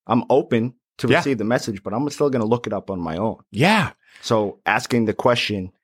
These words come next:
Speaker 1: "Is this really true?"
Speaker 2: Mm-hmm.
Speaker 1: So when you hear something on the news or on a podcast or you come across an article
Speaker 2: Mm-hmm.
Speaker 1: or a study,
Speaker 2: Mm-hmm.
Speaker 1: in air quotes, a study,
Speaker 2: <laughs> Yeah.
Speaker 1: you know, because the,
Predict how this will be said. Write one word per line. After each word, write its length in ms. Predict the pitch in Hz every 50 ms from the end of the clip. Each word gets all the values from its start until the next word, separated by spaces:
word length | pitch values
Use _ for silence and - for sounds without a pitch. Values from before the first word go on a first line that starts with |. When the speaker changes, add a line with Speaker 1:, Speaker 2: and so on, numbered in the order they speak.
| _ _ _ _ _ _ -
Speaker 1:
"Is 320 | 104 113 123 117 113 110
this 420 | 101 113 120 113 113 113 - - -
really 420 | 104 107 113 120 117 113 113 104
true?" 340 | 95 - - 131 139 147 107 - -
Speaker 2:
Mm-hmm. 280 | - - 98 117 127 170 - - _ _ _ _ _ _ _ _ _ _ -
Speaker 1:
So 120 | - - 110
when 200 | 107 113 117 120
you 100 | 120 117
hear 260 | 117 135 151 180 170 151
something 520 | - - 143 135 127 131 127 127 120 123 -
on 140 | 117 117 120
the 100 | 117 113
news 460 | 113 120 131 135 139 143 147 139 120
or 280 | 117 104 101 95 92 - _ _ _ _ _ -
on 300 | 101 107 107 110 110 107
a 80 | -
podcast 680 | 92 - - 127 127 127 123 - 127 120 120 120 117 - 107
or 300 | 95 92 90 87 92 90 _ _ _ _ -
you 100 | 95 95
come 220 | - - 120 117
across 400 | 117 - - - 110 110 113 - -
an 80 | 101
article 640 | 104 107 113 113 117 113 - 120 120 120 117 113 - - 101
Speaker 2:
Mm-hmm. 140 | 92 87 101
Speaker 1:
or 100 | 107 101
a 60 | 82
study, 600 | - - - - - 123 120 120 135 135 143 - _ _ -
Speaker 2:
Mm-hmm. 280 | 95 95 98 110 113 113
Speaker 1:
in 100 | 110 98
air 220 | 87 113 127 123
quotes, 320 | 123 - 131 127 127 - -
a 60 | 82
study, 340 | - - - 117 117 113 120
Speaker 2:
<laughs> 60 | 113 139 147 127 - 160 143 147 165 147 -
Yeah. 140 | 120 -
Speaker 1:
you 60 | 113 107
know, 220 | 110 110 117 117 - -
because 260 | 107 - - 113 107
the, 360 | 185 - 113 110 - 147 -